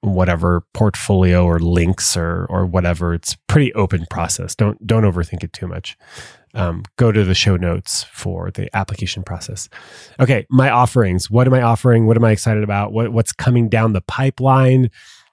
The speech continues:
Uh, the first thing that I'm pumped about is Love Camp twenty twenty-three. So Love Camp is a group coaching mastermind,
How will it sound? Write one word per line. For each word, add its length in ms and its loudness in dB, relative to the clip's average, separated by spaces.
Uh, 100 0
the 100 -4
first 240 2
thing 80 2
that 100 4
I'm 120 2
pumped 220 0
about 200 4
is 120 0
Love 280 0
Camp 320 0
twenty 300 0
twenty-three. 680 2
So 200 -6
Love 300 -4
Camp 460 -2
is 640 2
a 280 4
group 260 2
coaching 540 2
mastermind, 840 -2